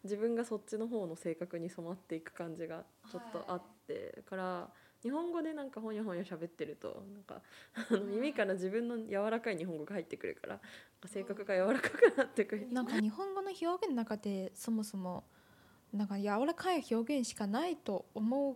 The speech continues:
Speaker 2: ぐらいですよね。
Speaker 1: うん、ないね。な-、
Speaker 2: はい。
Speaker 1: あるかな。あ、でもなんか、ちょっと書いたけど、なんか結構婉曲表現が多いかもしれな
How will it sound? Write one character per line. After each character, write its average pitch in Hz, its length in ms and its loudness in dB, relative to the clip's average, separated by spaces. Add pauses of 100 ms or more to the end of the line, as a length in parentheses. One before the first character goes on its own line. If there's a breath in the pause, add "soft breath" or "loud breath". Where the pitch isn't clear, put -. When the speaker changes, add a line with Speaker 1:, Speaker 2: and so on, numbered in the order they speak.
Speaker 2:
ぐ 285 60 6
ら 262 100 6
い 202 80 2
で 185 120 -4
す - 120 -4
よ 240 60 2
ね。 240 140 4
Speaker 1:
う 220 60 4
ん、 - 20 4
な 220 200 2
い 294 120 0
ね。 208 400 2
な-、 190 120 -2
Speaker 2:
は 220 220 -4
い。 - 40 0
Speaker 1:
あ - 20 0
る 294 80 -2
か 285 120 -6
な。 208 440 -2 (480 soft breath)
あ、 220 40 -2
で 247 60 0
も 233 80 2
な 233 60 2
ん 214 40 0
か、 202 140 -2 (600 soft breath)
ち 403 100 0
ょ - 20 2
っ - 40 -2
と 233 140 2 (100)
書 240 80 0
い 226 60 4
た 208 140 -12
け - 80 -8
ど、 175 60 -2
な 175 80 -2
ん - 20 -14
か - 80 -18
結 508 160 0 (100)
構 208 140 4
婉 190 340 2 (100)
曲 494 200 2 (140)
表 247 160 2
現 180 100 -2
が 170 60 2
多 170 280 2
い 160 140 0
か 165 180 -6
も 175 160 -8
し - 140 -12
れ 69 100 -8
な 67 80 -10